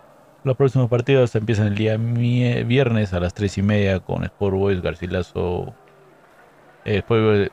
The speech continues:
enfrentándose al Deportivo Garcilaso, el sábado a la una Alianza Atlético con Cantolao, el sábado a las tres y media U T C Cajamarca contra Melgar,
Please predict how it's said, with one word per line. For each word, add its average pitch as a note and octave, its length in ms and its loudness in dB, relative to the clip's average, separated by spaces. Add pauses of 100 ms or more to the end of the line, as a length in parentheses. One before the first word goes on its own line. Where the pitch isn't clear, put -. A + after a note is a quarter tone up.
enfrentándose F#2+ 680 -2
al F#2 180 0
Deportivo F2+ 420 -2
Garcilaso, G#2 760 -2
el F2+ 140 -4
sábado F#2 340 0
a F2 40 -2
la E2 140 0
una F2+ 380 0
Alianza F2 340 -4
Atlético E2+ 500 -4
con - 240 -18
Cantolao, C3 500 -2 (260)
el C#2+ 120 -8
sábado F2 360 2
a D#2+ 60 2
las C#2+ 180 -4
tres F#2 220 -4
y F2 80 -4
media F#2 360 0
U F#2 120 0
T F2 140 -4
C F2 200 -4
Cajamarca E2 540 -2
contra D2+ 240 -6
Melgar, A#2 400 -2